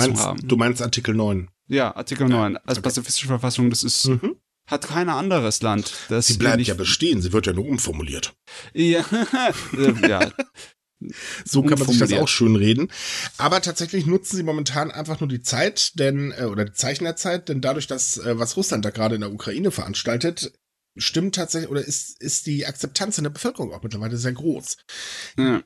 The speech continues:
Speaker 1: Denn es gibt da noch eine Kleinigkeit. Ähm, als Reaktion auf die russische Invasion der Ukraine wird halt auch vorgeschlagen, dass man die drei Grundsätze zu, für den Transfer von Verteidigungsgütern und Technologie überarbeiten sollte,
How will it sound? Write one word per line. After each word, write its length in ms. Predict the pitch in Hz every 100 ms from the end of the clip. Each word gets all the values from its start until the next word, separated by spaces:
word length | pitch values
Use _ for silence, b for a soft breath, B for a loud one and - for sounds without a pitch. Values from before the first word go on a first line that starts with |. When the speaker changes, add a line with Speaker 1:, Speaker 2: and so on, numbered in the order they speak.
| -
Speaker 1:
Denn 360 | 156 165 170 - - -
es 140 | -
gibt 140 | 151 139
da 40 |
noch 140 | 160 202
eine 100 | 156
Kleinigkeit. 600 | 110 95 - 85 82 - _ B B B B _ _
Ähm, 680 | 135 143 147 151 151 151 123 _ - - _ _ -
als 380 | 131 139 - 135
Reaktion 520 | 127 123 247 277 143
auf 100 | 107
die 60 | -
russische 360 | 139 147 139 131
Invasion 340 | 127 123 131
der 120 | 120 123
Ukraine 640 | 123 113 190 190 170 220
wird 240 | 135 170 185
halt 140 | 170
auch 120 | 107
vorgeschlagen, 920 | - 190 220 - - 104 156 208 202 -
dass 240 | 147 -
man 200 | 147 143
die 120 | 135
drei 220 | 131 127 127
Grundsätze 960 | 131 202 - - 92 - - 131 220 -
zu, 260 | - 147 113
für 140 | 156
den 140 | 143
Transfer 540 | 135 143 135 - 175 220
von 160 | 190
Verteidigungsgütern 840 | 151 143 196 254 175 - 165 175 160
und 80 | 135
Technologie 540 | 165 165 156 151 190
überarbeiten 640 | 175 120 98 104 101 101 110
sollte, 440 | 104 110 117 240